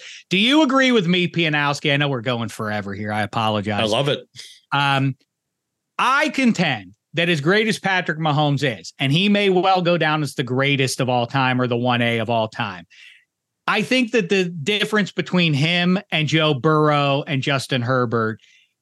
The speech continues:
Speaker 1: is narrower than people present it. Is that they, they make, they've turned him into some mythical, magical being when I, he has been a dominant force, obviously,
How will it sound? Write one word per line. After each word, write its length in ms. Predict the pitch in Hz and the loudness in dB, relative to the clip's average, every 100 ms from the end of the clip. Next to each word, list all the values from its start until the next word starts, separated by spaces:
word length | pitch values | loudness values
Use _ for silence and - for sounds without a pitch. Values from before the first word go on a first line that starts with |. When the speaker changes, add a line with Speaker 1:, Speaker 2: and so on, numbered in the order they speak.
| _ | _
Speaker 1:
is 680 | 190 160 156 151 147 131 - | 0 2 2 2 0 0 -2
narrower 840 | 170 151 165 156 175 165 156 151 143 | 0 0 0 0 2 2 2 2 0
than 180 | 131 127 | 0 -2
people 340 | 139 135 131 | 0 0 -2
present 480 | - 123 117 113 101 | -2 -2 -2 -4 -6
it. 120 | 98 | -6
Is 100 | 123 | -4
that 220 | 160 160 | -2 0
they, 200 | 165 175 | -2 -2
they 140 | 180 170 | 0 0
make, 320 | 180 202 - - | 0 -2 -6 -4
they've 220 | 170 147 | -4 -2
turned 260 | 202 214 | -2 0
him 140 | 185 170 | 0 0
into 220 | 170 151 | 0 0
some 300 | - 147 139 | 0 0 0
mythical, 460 | 147 147 160 143 135 | 0 0 -2 0 0
magical 560 | 135 139 131 127 127 | 0 0 -2 -2 -2
being 680 | 107 139 160 139 117 110 107 _ _ _ _ _ _ 139 | 0 0 2 0 -2 -4 -8 _ _ _ _ _ _ -2
when 540 | 160 156 151 151 - _ _ _ _ - | 0 0 0 0 -4 _ _ _ _ -4
I, 240 | 160 180 - | -4 -4 -8
he 320 | 180 160 165 | -4 0 0
has 100 | 127 | 0
been 280 | 123 180 165 | -2 -2 -2
a 100 | 139 | -2
dominant 560 | 165 156 147 131 127 | -2 0 0 -2 -2
force, 320 | - 214 147 | 0 2 2
obviously, 960 | 180 208 196 139 123 - 117 107 110 | 0 0 0 0 -2 -4 -6 -4 -2